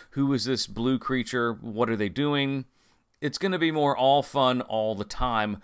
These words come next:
without trying to jump into a storyline to figure out what Sonic is up to. It's great for those fans who really love Sonic, or those curious folks who wanna see if comic books are good for them. The only bonus, or the only downside, to that latter category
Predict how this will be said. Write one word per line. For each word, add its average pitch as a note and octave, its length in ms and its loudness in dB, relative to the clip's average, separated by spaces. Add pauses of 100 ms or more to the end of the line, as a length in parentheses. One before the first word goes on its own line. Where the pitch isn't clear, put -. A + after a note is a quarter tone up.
(240)
without C#3 320 4
trying C3+ 220 0
to A#2+ 40 -2
jump B2+ 280 -2
into B2 280 -2
a G#2 40 -2
storyline C3 600 0
to G#2 60 -6
figure B2 260 2
out G#2 100 -2
what A#2 200 -4
Sonic A2 400 -2
is G#2 140 -2
up C3+ 160 4
to. - 220 -10 (1120)
It's A#2+ 180 -4
great D3+ 280 6
for C3+ 120 -2
those B2 240 4
fans D#3 500 2
who C#3 100 2
really B2 300 4
love E3 300 8
Sonic, F#2 500 0 (480)
or D3 160 0
those C#3 220 2
curious B3+ 720 4
folks G2 400 -4 (320)
who E3+ 120 -4
wanna D#3+ 240 2
see C#3+ 320 0
if B2+ 160 0
comic B2 340 0
books A#2+ 220 -6
are A#2+ 80 -4
good G2+ 180 -4
for G#2+ 120 -6
them. F#2+ 240 -2
The A#2 180 -2
only C3 200 0
bonus, B2+ 600 0
or F#2 120 -6
the G#2 140 -8
only G#2+ 160 -2
downside, G2+ 640 -4 (320)
to C3+ 100 -8
that A#2 180 4
latter C3 360 6
category G#2 720 0